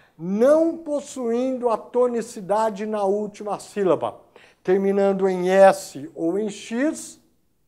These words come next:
não possuem forma para o plural.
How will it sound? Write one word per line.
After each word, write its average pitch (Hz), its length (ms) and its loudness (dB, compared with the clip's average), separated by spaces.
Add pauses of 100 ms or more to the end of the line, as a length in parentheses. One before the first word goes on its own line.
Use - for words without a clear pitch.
(500)
não 151 240 -10
possuem 143 500 -14
forma 131 560 -12 (260)
para 120 240 -6
o 120 60 -8
plural. 110 420 -12